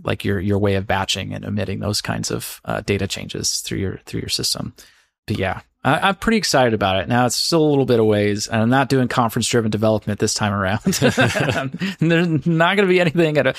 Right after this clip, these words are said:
at ElixirConf twenty twenty-three, uh, about this. I'm particularly excited about it, and I'm hoping that I can get back into a rhythm to start writing more of that, uh, Ecto in production book too. I still have a site. There's still an email list on there, but it's still dead. <laughs>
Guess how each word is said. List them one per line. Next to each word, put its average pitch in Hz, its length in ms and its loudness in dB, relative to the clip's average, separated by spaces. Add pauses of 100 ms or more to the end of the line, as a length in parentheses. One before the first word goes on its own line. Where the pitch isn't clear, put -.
(280)
at 147 100 4
ElixirConf 143 480 2
twenty 131 200 2
twenty-three, 127 580 0 (360)
uh, - 160 0
about 117 340 4
this. 104 320 2 (480)
I'm 117 200 0 (140)
particularly 127 640 2
excited 104 480 2
about 95 240 0
it, 95 140 0
and 104 100 0
I'm 101 100 0
hoping 117 340 2
that 107 120 2
I 101 120 2
can 104 160 -2
get 101 140 -2
back 98 220 0
into 101 200 -4
a 101 40 0
rhythm 101 340 -2
to 98 220 -2
start 104 340 -2 (300)
writing 95 380 2
more 98 200 0
of 95 120 -4
that, 104 340 0
uh, 104 120 -2
Ecto 107 280 0
in 101 80 -4
production 107 440 -4
book 107 200 -4
too. 107 260 -2 (320)
I 131 80 0
still 160 180 2
have 135 120 2
a 104 40 -2
site. 110 380 0 (120)
There's 113 140 2
still 113 420 2
an 110 200 0
email 107 320 2
list 107 220 0
on 110 140 2
there, 107 360 0
but 110 120 0
it's - 160 -4
still 104 160 -2
dead. 95 260 -2 (400)
<laughs> - 480 0